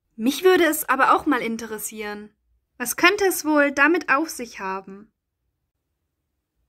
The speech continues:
Eine Halloween-Party also. Hm, was eine Party ist, weiß ich, aber was ist dieses Halloween?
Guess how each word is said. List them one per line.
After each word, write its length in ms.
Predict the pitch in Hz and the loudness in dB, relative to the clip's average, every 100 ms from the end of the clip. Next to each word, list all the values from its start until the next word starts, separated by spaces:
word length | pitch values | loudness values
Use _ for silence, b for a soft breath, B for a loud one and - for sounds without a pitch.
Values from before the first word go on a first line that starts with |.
| - | 0
Eine 260 | 269 240 | 2 2
Halloween-Party 1200 | 226 240 330 392 240 233 233 - 220 214 - 226 | 0 2 4 4 2 0 -4 -6 -6 -6 -8 -10
also. 600 | 220 214 208 220 220 220 _ _ _ _ _ | -6 -8 -8 -8 -10 -12 _ _ _ _ _
Hm, 300 | - 233 226 | -4 0 2
was 180 | 208 208 | 0 -6
eine 220 | 214 226 | -10 -10
Party 480 | 208 - 233 294 302 | -10 -4 0 2 4
ist, 260 | 285 - 233 | 2 -2 -4
weiß 360 | 240 285 285 | 0 0 -2
ich, 260 | 220 - - | -12 -14 -12
aber 400 | 220 226 226 226 _ _ _ | -8 -4 -6 -8 _ _ _
was 240 | 233 - | -10 -2
ist 200 | 381 - | -2 4
dieses 420 | 311 277 262 - | 2 2 -4 -8
Halloween? 800 | 247 320 294 190 190 190 196 _ | 0 4 4 2 -10 -12 -14 _